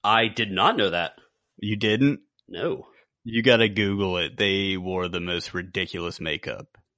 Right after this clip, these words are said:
Speaker 1: I saw a little clip yesterday of, uh, it was a match between Triple H, Chyna,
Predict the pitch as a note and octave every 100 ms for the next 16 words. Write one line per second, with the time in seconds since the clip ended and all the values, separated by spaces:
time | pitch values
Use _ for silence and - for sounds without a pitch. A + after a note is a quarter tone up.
0 | _ - - G#2+ G#2 G2 G2 F2 - G2
1 | - F2+ - F#2 F#2 F2+ - E2+ D#2+ D2+
2 | - - _ - - F2 F2 E2+ E2 -
3 | F#2+ F2 F2+ F2 F2+ F#2 - - - G2
4 | F2+ F2 E2+ E2+ _ _ _ _ - B2+
5 | C3+ A2+ A2 A2 - - - _ _ _
6 | - - A2 G#2+ G#2 G2+ G2